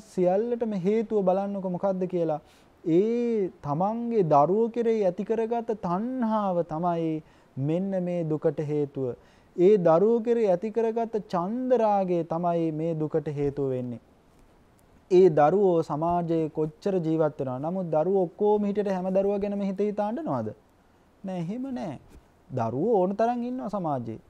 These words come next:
නමුත් මගේ දරුවා දැන් දහ දෙනෙක් විතර එකතු වෙලා, අ, රණ්ඩු වෙනවා නම්, අපි හිතමු රණ්ඩු වෙනවා. ඔතනට යනවා තාත්තා කෙනෙක්. ගිහිල්ලා බේරගන්න ඉස්සල්ලාම කාවද කියලා බලන්න.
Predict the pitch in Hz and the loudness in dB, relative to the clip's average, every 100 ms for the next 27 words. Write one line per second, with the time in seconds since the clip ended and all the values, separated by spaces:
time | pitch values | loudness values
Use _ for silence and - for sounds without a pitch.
0 | - 135 165 208 196 165 151 - - - | -8 -4 -2 -4 -6 -6 -6 -10 -20 -10
1 | 127 135 151 190 254 247 208 185 156 139 | -2 0 0 0 -2 2 6 6 6 2
2 | 107 - - 147 165 175 156 143 160 180 | 0 -6 -6 -2 -2 -2 0 2 2 2
3 | 185 170 170 180 151 175 180 180 175 175 | -2 -2 0 2 2 2 2 4 4 4
4 | 175 170 - _ - 143 135 127 151 220 | 2 -2 -12 _ -2 0 2 0 0 2
5 | 233 220 185 151 123 107 - _ _ _ | 4 6 4 2 -2 -6 -12 _ _ _
6 | _ _ - 151 156 147 180 190 175 175 | _ _ -10 -4 -2 0 0 0 0 2
7 | 156 139 143 226 208 190 208 180 170 175 | 0 0 0 0 2 2 2 2 2 0
8 | 160 135 113 _ _ _ _ - 143 175 | -2 -4 -8 _ _ _ _ -6 2 4
9 | 240 220 165 202 220 226 214 185 220 226 | 6 4 4 4 4 0 -2 -2 -2 0
10 | 226 214 208 220 214 208 196 202 202 | -2 -2 -2 -2 -4 -4 -2 -2 -4